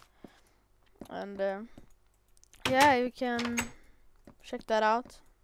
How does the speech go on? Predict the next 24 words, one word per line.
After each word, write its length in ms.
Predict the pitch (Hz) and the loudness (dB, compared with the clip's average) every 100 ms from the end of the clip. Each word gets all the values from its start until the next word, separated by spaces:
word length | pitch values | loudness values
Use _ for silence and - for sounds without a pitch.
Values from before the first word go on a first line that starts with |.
| - | -20
I'm 160 | 240 | -14
going 160 | 208 220 | -12 -12
to 120 | 220 | -10
link 180 | 214 220 | -10 -8
it 40 | |
in 40 | 220 | -6
the 80 | 208 | -8
description. 520 | 208 220 - 220 233 _ - - - - - _ _ - - | -8 -12 -10 -10 -10 _ -20 -20 -20 -20 -20 _ _ -20 -20
Please 480 | - 262 277 277 269 | -6 -2 0 0 0
give 200 | - 240 | -2 0
it 60 | 220 | 0
a 80 | 226 | -2
sub 400 | - 226 220 214 | 0 2 2 0
or 100 | 214 | -6
something, 720 | 220 214 - 202 202 202 214 - 220 | -6 -8 -6 -6 -6 -10 -14 -14 -6
like, 420 | 202 202 202 220 - - - - _ _ - | -2 0 0 -4 -14 -18 -20 -20 _ _ -14
but 520 | 104 104 - - - - - - - - - - - - | -8 -8 -10 -20 -20 -20 -20 -20 -20 -20 -20 -18 -18 -20
sub 400 | - - 226 214 | -10 0 0 0
helps 440 | 226 208 208 - | -2 -2 -4 -12
me 340 | 208 190 185 214 - - - _ - _ _ _ - | -12 -10 -10 -14 -20 -20 -20 _ -20 _ _ _ -14
much, 500 | 202 202 196 - 190 | -8 -6 -6 -8 -12
much, 220 | 190 - | -12 -12
much. 320 | 92 - - _ - - _ - _ - - - - - - | -16 -16 -20 _ -20 -20 _ -20 _ -20 -20 -20 -20 -20 -4
And 460 | 247 247 247 233 | 0 0 -2 -8